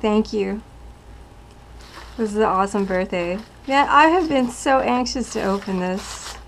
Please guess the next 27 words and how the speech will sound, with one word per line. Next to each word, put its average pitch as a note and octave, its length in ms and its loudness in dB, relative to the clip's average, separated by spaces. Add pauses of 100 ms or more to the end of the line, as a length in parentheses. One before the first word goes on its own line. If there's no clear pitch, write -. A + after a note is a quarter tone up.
(1160)
Everything C4 440 2
keeps, A#3+ 320 -4
like, G3 240 2 (920)
messing G3+ 580 2
with F3+ 200 -2
me. E3+ 300 -2
I E3+ 140 -2
didn't F#3+ 260 -2
have F#3+ 600 -4 (840)
any A3 240 2
time G3 540 -2
to, F3 340 -8
oh - 360 -14
man, E3 200 -16
these D#3+ 180 -16
are - 100 -16
awesome. - 520 -14 (1300)
It G3+ 60 -14
was F#3 100 -12
worth F3 180 -8
the F3+ 80 -14
wait. F#3+ 320 -12 (1600)
These F3 120 -10
are E3+ 120 -8
just E3 160 -10
so F#3 240 -12
cool. - 320 -12